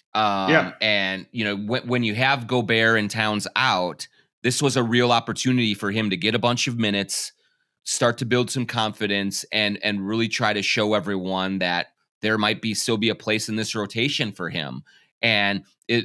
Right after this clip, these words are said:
Speaker 1: you know, he was the backup center and played almost exclusively at the backup five last year. Those minutes are gone. Uh, Finch has already said that he wants to have either Towns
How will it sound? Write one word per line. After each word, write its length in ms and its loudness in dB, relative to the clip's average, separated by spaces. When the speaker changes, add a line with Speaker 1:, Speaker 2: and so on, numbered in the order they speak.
Speaker 1:
you 180 -2
know, 220 0
he 260 0
was 200 2
the 80 -6
backup 440 0
center 380 2
and 80 -2
played 180 2
almost 300 0
exclusively 720 -6
at 140 -4
the 40 -14
backup 380 -6
five 400 -2
last 340 -4
year. 360 0
Those 180 0
minutes 300 4
are 80 4
gone. 540 0
Uh, 220 2
Finch 260 0
has 120 -4
already 300 2
said 540 0
that 400 0
he 160 2
wants 260 0
to 100 2
have 400 2
either 320 4
Towns 580 2